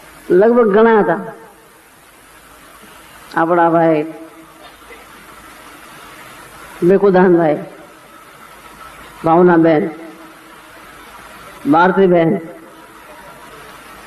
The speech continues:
આખું ગિરનારી મંડળ,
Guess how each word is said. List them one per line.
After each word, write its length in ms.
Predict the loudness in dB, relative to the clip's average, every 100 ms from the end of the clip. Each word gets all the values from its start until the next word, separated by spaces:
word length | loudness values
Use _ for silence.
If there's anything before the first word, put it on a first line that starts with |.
| -20 -20 -20 -20 -20 -20 -20 -10 -4
આખું 560 | -2 2 4 4 2
ગિરનારી 320 | 2 2 4
મંડળ, 380 | 4 4 4 2